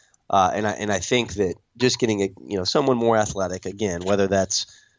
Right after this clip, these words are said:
you know, an offensive shot in the arm or a guy who can really protect the rim, I, I think it, I think just athletically,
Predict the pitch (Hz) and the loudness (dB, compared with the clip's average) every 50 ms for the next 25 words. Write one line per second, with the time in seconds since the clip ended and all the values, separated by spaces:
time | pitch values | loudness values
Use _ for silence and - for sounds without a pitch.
0 | _ _ _ _ - 95 90 87 87 90 92 101 113 110 - - 113 107 - 98 | _ _ _ _ -4 0 2 2 4 4 6 6 4 4 4 2 0 0 0 -2
1 | - - 117 110 104 92 107 107 107 110 120 135 135 117 104 101 101 107 107 104 | 0 2 2 2 2 2 0 0 2 2 2 2 0 -2 -2 -2 0 2 2 2
2 | 107 98 104 107 107 104 101 117 - - - 110 104 - 95 95 113 120 117 110 | 0 -2 -4 -2 -2 -2 -2 -4 -8 -6 -4 -4 -4 -4 -4 0 2 4 4 4
3 | 101 95 87 90 - - - 92 - - 117 117 113 98 98 _ _ - _ _ | 4 2 -2 -6 -6 -4 -6 -6 -4 -4 -4 -2 -4 -6 -6 _ _ -20 _ _
4 | _ _ _ _ _ _ _ _ _ _ _ _ - 127 135 135 139 - - 131 | _ _ _ _ _ _ _ _ _ _ _ _ -2 -2 0 0 0 2 2 2
5 | 123 - - 117 117 110 107 107 - 107 95 90 90 | 0 0 0 0 2 2 0 -2 -4 -6 -6 -6 -8